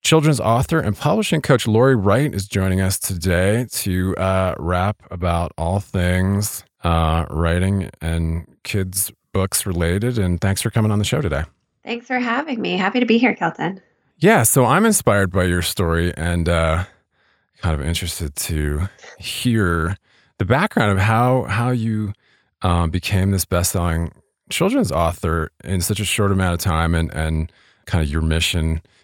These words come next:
Speaker 1: as you put it, to improve <laughs> the mental health and emotional welfare of children,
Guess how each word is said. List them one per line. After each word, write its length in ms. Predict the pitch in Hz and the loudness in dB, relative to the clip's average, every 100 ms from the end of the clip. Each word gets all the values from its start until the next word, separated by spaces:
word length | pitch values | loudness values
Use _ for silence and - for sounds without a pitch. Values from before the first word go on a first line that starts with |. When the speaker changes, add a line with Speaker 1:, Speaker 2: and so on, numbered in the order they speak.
| _ - | _ -4
Speaker 1:
as 220 | 76 73 | -2 -2
you 60 | |
put 220 | 80 - 78 | -4 -4 -2
it, 140 | 71 | -4
to 260 | - 80 69 | -6 -4 -4
improve 680 | 80 - - 104 95 85 78 _ _ | -6 -4 0 2 2 -2 -10 _ _
<laughs> 200 | _ - | _ -2
the 160 | 113 101 | 2 4
mental 440 | 95 95 - 98 | 4 4 2 2
health 420 | 87 104 104 98 | 4 2 2 0
and 140 | 92 87 | 0 0
emotional 440 | 85 92 - 78 | 0 0 -2 -2
welfare 500 | 78 87 101 - 82 | 2 2 2 2 0
of 100 | 80 | 0
children, 640 | - - 92 90 80 78 | -4 -2 -2 0 -2 -2